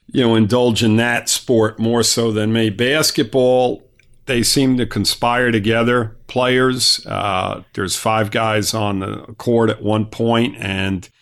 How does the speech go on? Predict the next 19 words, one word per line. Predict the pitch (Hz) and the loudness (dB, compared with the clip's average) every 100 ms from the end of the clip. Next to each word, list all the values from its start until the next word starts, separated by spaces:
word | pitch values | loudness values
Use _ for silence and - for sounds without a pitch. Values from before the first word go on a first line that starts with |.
| _ _ _ - | _ _ _ -4
if | 107 - | -4 0
two | 151 151 | 0 2
guys | 147 131 123 - | 2 0 0 -2
conspire | 110 - - 127 127 | -4 -4 -2 0 0
to | 120 | 0
go | 101 113 | 2 2
to | 110 | 2
one | 104 120 117 | 2 2 0
team, | 107 139 127 110 | 0 0 2 2
that | 107 110 | 0 -2
seems | - 123 113 101 | -2 -2 -2 -2
to | - | -4
be | 107 117 117 | -4 -2 -2
the, | 101 104 101 | -2 -4 -4
uh, | 101 101 - _ _ _ | -4 -6 -8 _ _ _
the | 110 | 0
way | 110 117 | 2 2
to | 107 | 2
go. | 120 120 95 | 2 0 0